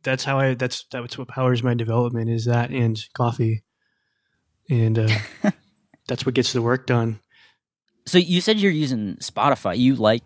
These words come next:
Speaker 2: you like Spotify. The Discover stuff you think is, is really, it's a good algorithm?
Speaker 1: It's okay. It's hard to change it once it's set in its ways. Um,
Speaker 2: Mm, okay. 'Cause, I mean,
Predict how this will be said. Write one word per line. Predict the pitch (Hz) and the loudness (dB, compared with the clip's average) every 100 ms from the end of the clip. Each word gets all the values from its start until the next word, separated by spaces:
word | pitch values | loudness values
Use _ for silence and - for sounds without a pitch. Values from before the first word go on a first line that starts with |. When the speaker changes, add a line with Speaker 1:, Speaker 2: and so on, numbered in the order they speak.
| - | -6
Speaker 2:
you | 127 | 0
like | 120 110 | 2 2
Spotify. | - 98 95 92 92 | 2 -2 0 -2 -2
The | |
Discover | 98 - 98 113 | -4 -4 -4 -4
stuff | - 120 117 | -2 -2 -2
you | |
think | 113 117 | -6 -6
is, | 110 104 - | -6 -8 -8
is | 120 107 | -8 -4
really, | 104 104 98 98 - | -2 0 -2 -4 -8
it's | - 101 | -12 -8
a | 104 | -2
good | 104 | 2
algorithm? | 92 104 110 120 135 _ _ _ | 4 4 2 0 -4 _ _ _
Speaker 1:
It's | 151 | -4
okay. | 143 131 123 120 117 - - | -4 0 -2 -2 -6 -14 -12
It's | - | -4
hard | 143 | -2
to | 127 | -2
change | - 131 131 | -2 0 0
it | 123 | 0
once | 120 123 120 | -2 -4 -4
it's | 120 - | -8 -4
set | 123 | -2
in | 120 | 0
its | 117 - | -2 0
ways. | 120 117 117 - _ _ _ _ _ _ - | 0 0 -2 -10 _ _ _ _ _ _ -2
Um, | 127 117 113 113 110 110 104 101 87 | 0 2 0 0 0 0 -2 -4 -6
Speaker 2:
Mm, | |
okay. | 113 92 101 - | -4 -4 -4 -2
'Cause, | 175 | 4
I | 175 | 4
mean, | 185 | 4